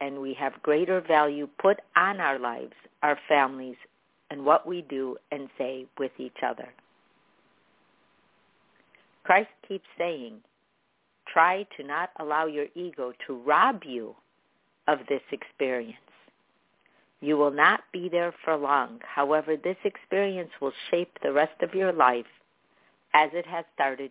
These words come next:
to do so. God bless your beautiful soul as it endures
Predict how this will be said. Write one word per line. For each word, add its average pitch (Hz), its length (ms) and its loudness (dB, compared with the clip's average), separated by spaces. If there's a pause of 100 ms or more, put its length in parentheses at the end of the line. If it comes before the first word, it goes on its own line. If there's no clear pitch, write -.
(120)
to 147 100 -6
do 127 220 -14 (160)
so. 113 240 -12 (1400)
God 185 280 4 (100)
bless 156 300 -2 (380)
your 139 160 -10
beautiful 156 580 -8 (140)
soul 123 340 -4 (140)
as 139 160 -2
it 139 140 -4
endures 156 640 -2